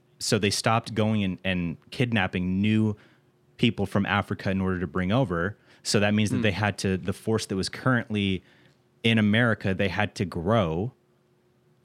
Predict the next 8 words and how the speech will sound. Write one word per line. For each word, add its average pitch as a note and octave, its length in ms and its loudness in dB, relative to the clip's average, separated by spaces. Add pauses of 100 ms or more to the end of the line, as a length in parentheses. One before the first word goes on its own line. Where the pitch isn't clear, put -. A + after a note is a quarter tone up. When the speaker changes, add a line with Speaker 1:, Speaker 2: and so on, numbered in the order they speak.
(580)
Speaker 1:
Fucking D#3+ 380 0
breeding, A#2+ 560 2
dude. A#2 360 0 (800)
They D3 160 6
Speaker 2:
Mm-hmm. A2+ 220 4
Speaker 1:
literally D3+ 640 2
bred G2+ 680 0 (1600)
slaves. - 640 -4